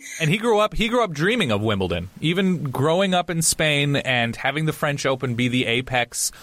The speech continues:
of clay court tennis. Th-, Wimbledon, he, he held himself to a high standard too, and Federer gets,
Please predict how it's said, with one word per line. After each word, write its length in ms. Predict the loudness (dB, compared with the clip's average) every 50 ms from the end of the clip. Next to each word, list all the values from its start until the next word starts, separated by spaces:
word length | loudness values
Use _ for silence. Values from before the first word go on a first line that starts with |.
| -20 -20 -12 -4
of 320 | 0 0 2 0 0 -2 -4
clay 200 | -4 -2 -2 -2
court 260 | -2 -2 -2 -2 -2
tennis. 560 | 0 0 0 0 0 0 2 2 0 0 -2 -4 -12 -20 -20 -20 -20 -20 -10 -4
Th-, 200 | -2 -2 0 0
Wimbledon, 600 | 2 2 2 2 2 2 2 2 2 0 0 0 0
he, 260 | -2 0 0 -2 -2 -2
he 440 | -4 -4 0 0 2 2 2 0 0
held 280 | -2 0 0 0 0 0
himself 400 | 0 0 2 2 2 0 0 -2
to 140 | -2 -2 0
a 60 | 0
high 180 | 0 0 -2 -2
standard 400 | -2 -2 0 0 0 0 -2 0
too, 200 | 0 0 2 0
and 140 | 0 0
Federer 340 | -2 -2 0 2 0 0 0
gets, 260 | 0 -2 -2 -4 -8